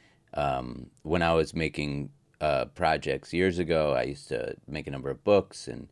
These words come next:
and they would always have film components, online components, exhibitions, where when I was going to make the work, I thought of it like data collection. Like, let's just go gather all the data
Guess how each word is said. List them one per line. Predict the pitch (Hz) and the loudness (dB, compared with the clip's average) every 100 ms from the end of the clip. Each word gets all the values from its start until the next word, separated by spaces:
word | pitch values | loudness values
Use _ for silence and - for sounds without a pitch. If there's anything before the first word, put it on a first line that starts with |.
| _ - - _ _ _ _ - | _ -20 -20 _ _ _ _ -4
and | 87 87 | 0 2
they | 92 | 6
would | 98 101 - | 6 6 8
always | 110 110 110 104 95 - - - _ - | 8 8 6 4 0 -4 -14 -16 _ -8
have | - 95 90 76 | 2 6 4 2
film | - 98 90 82 | 2 4 4 0
components, | 87 73 80 76 71 - | -4 -4 -4 -4 -6 -4
online | 82 80 76 71 | -2 -2 -2 -4
components, | 71 71 71 67 - | -8 -6 -6 -6 -6
exhibitions, | 78 - 71 78 71 65 67 - | -6 -6 -4 -2 -2 -6 -8 -2
where | 80 76 71 - _ _ | 2 2 0 -10 _ _
when | - 95 98 | 0 4 6
I | 95 | 6
was | 87 | 4
going | - 101 | 4 2
to | 87 | 4
make | 82 92 107 - | 4 4 4 4
the | 82 | 2
work, | 78 76 71 | 4 0 0
I | 73 | -2
thought | 78 78 | 2 0
of | 73 | 0
it | 73 69 | -4 -6
like | 67 - | -8 -2
data | 82 82 | 0 2
collection. | 82 62 52 50 - 57 53 _ _ - | 0 -2 -4 -6 -8 -12 -12 _ _ -4
Like, | 76 71 | -4 0
let's | 90 - | 0 2
just | 95 - | 0 4
go | 87 | 2
gather | 73 78 80 90 92 | 2 2 4 6 6
all | 92 | 6
the | 107 | 6
data | 107 67 65 71 | 4 2 2 0